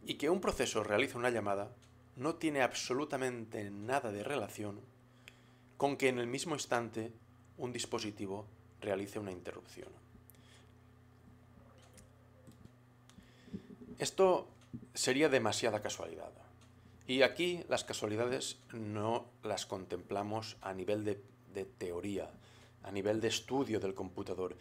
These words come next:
Después, en la realidad, pues sí, ocurren cosas a veces que no deberían ocurrir.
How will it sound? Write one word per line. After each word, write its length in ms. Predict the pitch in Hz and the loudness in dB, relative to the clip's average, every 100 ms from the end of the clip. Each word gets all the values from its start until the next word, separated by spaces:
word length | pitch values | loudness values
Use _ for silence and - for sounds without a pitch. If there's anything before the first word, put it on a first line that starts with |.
| - - - | -16 -20 -12
Después, 320 | - - 131 | -4 2 4
en 80 | 156 | 6
la 80 | 120 | 6
realidad, 460 | 113 101 113 - | 6 6 8 8
pues 160 | - - | 4 0
sí, 180 | 127 101 | 2 2
ocurren 380 | 87 - 127 117 | -2 -6 -4 2
cosas 360 | 123 120 117 | 2 4 2
a 60 | 110 | 4
veces 320 | 113 135 127 | 2 2 0
que 160 | - 104 | 0 0
no 120 | 104 | 2
deberían 340 | 104 101 104 | 4 2 0
ocurrir. 400 | 107 131 147 - | -2 -2 -2 -4